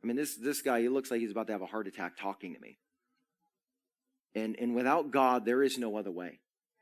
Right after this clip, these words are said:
There is no other way. I've tried to, you know, I, I, I, I've gotten good at, at talking to people. I can try to calm people down. You know, I can, "Hey, you know." Um, but I was doing all I can, Pastor Larry, and, and guess what? It, it wasn't <laughs> working.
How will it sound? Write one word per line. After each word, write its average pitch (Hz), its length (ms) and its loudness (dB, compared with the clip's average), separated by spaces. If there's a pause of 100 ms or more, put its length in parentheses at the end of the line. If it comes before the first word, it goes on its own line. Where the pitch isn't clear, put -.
(600)
There 135 220 4
is 139 140 0
no 117 200 0
other 104 180 -4
way. 98 260 -2
I've 101 180 -2
tried 135 300 0
to, 113 120 0 (240)
you 131 120 2
know, 127 80 4
I, 107 140 4
I, 113 220 2 (220)
I, 127 180 4 (120)
I've 147 140 4
gotten 131 340 8
good 147 440 4 (760)
at, 117 220 0
at 110 140 -4
talking 120 460 -2
to 147 40 0
people. 147 400 0
I 113 80 2
can 110 140 -4
try 110 160 -2
to 104 80 -4
calm 107 320 -6
people 110 300 -10
down. 98 520 -10 (100)
You 123 140 4
know, 110 220 0
I 113 100 -4
can, 104 180 -8
"Hey, 110 220 -8
you 110 200 -8
know." 82 340 -18 (840)
Um, 101 320 -6 (340)
but - 80 -2
I 135 60 8
was 156 160 6
doing 151 240 4
all 151 180 6
I 151 120 8
can, 143 320 2
Pastor 117 400 -4
Larry, 107 340 -2
and, 98 140 -8
and 117 120 -4
guess 104 220 -4
what? 98 240 -6
It, 101 140 2
it 107 100 -2
wasn't 117 320 -4
<laughs> - 260 -6
working. - 720 2